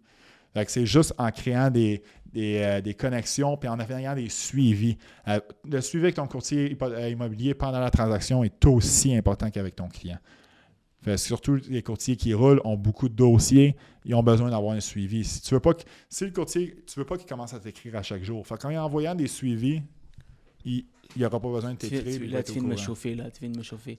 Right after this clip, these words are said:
Speaker 1: Quoi ?
Speaker 2: À quel point c'est important, les suivis,
Speaker 1: Ah
Speaker 2: guys.
Speaker 1: ouais, c'est la chose la plus importante, le
Speaker 2: Vous
Speaker 1: suivi.
Speaker 2: avez reçu ce lead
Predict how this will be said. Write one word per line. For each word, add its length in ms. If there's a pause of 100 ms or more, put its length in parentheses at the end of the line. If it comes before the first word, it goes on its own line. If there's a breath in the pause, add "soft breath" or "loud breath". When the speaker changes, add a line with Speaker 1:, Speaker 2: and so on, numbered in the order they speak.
Speaker 1:
Quoi ? 160
Speaker 2:
À 40
quel 160
point 160
c'est 160
important, 440
les 120
suivis, 360
Speaker 1:
Ah 40
Speaker 2:
guys. 140
Speaker 1:
ouais, 100
c'est 120
la 120
chose 160
la 80
plus 120
importante, 320
le 60
Speaker 2:
Vous 60
Speaker 1:
suivi. 140
Speaker 2:
avez 400
reçu 260
ce 140
lead 360